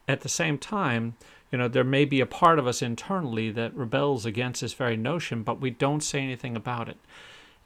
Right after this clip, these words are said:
And I think eventually what ends up happening is over time, we just become so used to being told how the world really is instead of what it really is,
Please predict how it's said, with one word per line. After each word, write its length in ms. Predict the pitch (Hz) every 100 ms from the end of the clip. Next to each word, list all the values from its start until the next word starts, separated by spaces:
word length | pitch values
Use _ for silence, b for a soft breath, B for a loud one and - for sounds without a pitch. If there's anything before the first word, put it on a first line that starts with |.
| _ 151
And 120 | 139
I 40 |
think 240 | 131 185 156
eventually 400 | 147 190 - 135
what 120 | 135
ends 140 | 131
up 120 | 135
happening 440 | - 196 208 131 110
is 160 | 107 -
over 240 | 151 156 151
time, 680 | - - 175 117 107 117 - b b b -
we 80 |
just 160 | 135 139
become 340 | 139 - 139
so 460 | 131 - 143 143 139
used 500 | 120 135 170 160 -
to 180 | - 127
being 300 | 120 123 113
told 480 | - 151 120 110 107
how 460 | - 127 135 139
the 100 | 127
world 320 | 117 123 113
really 460 | 113 123 160 120 104
is 340 | 98 - - - B B B B
instead 240 | 131 156
of 80 | 139
what 180 | 131 135
it 140 | 131 -
really 360 | 120 117 110
is, 540 | - 123 117 - -